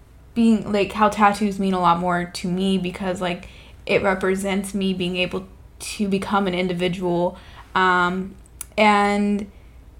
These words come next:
I still have a very love-hate relationship with tattoos. I don't have any tattoos that I currently, like, regret. Um, I do really, really like all my tattoos, and I plan on getting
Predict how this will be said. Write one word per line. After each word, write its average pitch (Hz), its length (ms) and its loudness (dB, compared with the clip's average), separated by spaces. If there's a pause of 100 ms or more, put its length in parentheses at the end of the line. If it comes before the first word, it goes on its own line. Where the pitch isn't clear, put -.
(480)
I 208 140 8
still 240 360 8
have 240 280 4
a 226 80 6
very 202 380 4
love-hate 196 560 4
relationship 190 880 0
with 202 220 0
tattoos. 202 760 0
I 190 200 2
don't - 240 0
have 196 260 -2
any 190 420 2 (260)
tattoos 185 520 0
that 185 120 0
I 180 120 2
currently, 185 480 -2
like, 170 220 -4
regret. 170 800 -4 (440)
Um, 190 300 2
I 185 140 -4
do 220 440 0
really, 208 580 2
really 202 380 4
like 180 400 2
all 185 180 4
my 175 160 -2
tattoos, 175 600 -2
and 175 220 -2
I 185 420 0 (280)
plan 262 280 2
on 262 160 4
getting 220 500 4